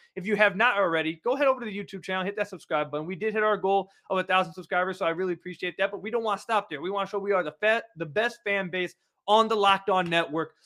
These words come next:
Let's get the subscribers, the subscriber count all the way up as high as we possibly can. I appreciate you guys who have already got the,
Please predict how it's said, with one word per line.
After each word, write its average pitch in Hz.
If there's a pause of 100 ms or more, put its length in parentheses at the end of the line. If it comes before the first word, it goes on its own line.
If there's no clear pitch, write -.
Let's 175
get 233
the 233
subscribers, 180 (240)
the 160
subscriber 175
count 180 (100)
all 226
the 220
way 208
up 185
as 160
high 190
as 190
we 170
possibly 185
can. 175
I 151
appreciate 196
you 190
guys 185
who 160
have 151
already 180
got 175
the, 185